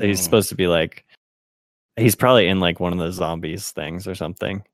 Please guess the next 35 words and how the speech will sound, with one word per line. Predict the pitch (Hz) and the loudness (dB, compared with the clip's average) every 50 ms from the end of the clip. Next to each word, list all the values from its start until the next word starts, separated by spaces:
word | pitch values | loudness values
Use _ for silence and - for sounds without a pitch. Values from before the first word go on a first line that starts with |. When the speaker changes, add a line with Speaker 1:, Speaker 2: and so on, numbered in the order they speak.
| _ _ _ - | _ _ _ -8
Speaker 2:
Mm. | 123 107 101 98 95 92 90 | -8 -6 -6 -8 -12 -14 -12
Speaker 1:
Modes. | - 92 95 82 80 78 78 87 95 | -8 -4 -2 -2 -2 -2 -4 -4 0
Speaker 2:
So, | - 135 117 107 104 104 104 | 0 2 2 2 0 -2 -4
yeah, | 110 110 117 107 98 92 | -4 -4 -2 -2 -2 -4
so | 85 - - 110 | -4 -4 -4 -2
they | 101 104 104 104 | 0 0 0 2
added, | 110 113 110 110 107 98 95 - _ _ _ _ _ - 104 | 2 2 2 2 0 -2 -6 -14 _ _ _ _ _ -20 -18
J-, | 92 - 110 | -14 -8 -4
I | 107 110 | -2 -2
mean, | 110 110 104 101 95 | -2 -2 -4 -6 -2
Jigsaw | 104 120 123 120 - 127 117 117 113 | 0 0 0 2 4 6 6 6 6
and, | 101 95 92 82 | 4 0 -4 -8
is | 98 95 | -8 -8
it | 98 80 | -10 -10
Leatherface? | 78 87 95 107 120 139 139 131 - 156 147 151 156 151 - - - _ _ _ _ _ _ _ _ _ | -6 -4 -2 0 2 2 2 2 2 2 2 2 2 0 -4 -16 -18 _ _ _ _ _ _ _ _ _
Speaker 1:
Yeah. | - 80 69 64 - | -6 -4 -4 -4 -6
Speaker 2:
Um, | - - 104 101 98 95 95 92 87 87 87 87 80 _ _ _ _ _ _ _ _ _ _ _ _ _ _ _ _ _ _ _ _ | -4 -2 0 2 2 2 0 -2 -4 -6 -8 -10 -14 _ _ _ _ _ _ _ _ _ _ _ _ _ _ _ _ _ _ _ _
I | - 98 95 | -8 -8 -8
think | - _ - - 98 90 - _ _ | -8 _ -4 -4 -4 -4 -8 _ _
that's | 98 95 92 95 90 104 101 101 98 - - | -16 -14 -14 -6 -4 -2 -2 -2 -4 -6 -12
cool. | - - 101 90 90 95 95 - - - - _ _ _ - - | -6 -6 -4 -2 -2 -4 -6 -8 -14 -20 -20 _ _ _ -10 -4
Uh, | - 104 98 95 95 | -2 0 0 0 0
it | 92 - | -2 -4
shows | - 117 98 90 82 | -4 -2 -2 -2 -2
me | 90 | -2
Speaker 1:
It's | 101 92 | -2 0
Speaker 2:
that | 92 | 0
they're | 98 123 | 0 0
Speaker 1:
super | - 165 95 | 0 -2 -4
Speaker 2:
willing | 90 87 71 82 95 | -4 -4 -4 -4 -4
Speaker 1:
cool. | 87 87 | -6 -8
Speaker 2:
to | 87 | -8
reach | 85 87 92 90 90 - - | -8 -8 -8 -8 -8 -8 -6
out | 107 92 85 87 90 87 | -6 -4 -4 -4 -4 -6
and | 90 82 85 87 87 | -8 -10 -10 -14 -14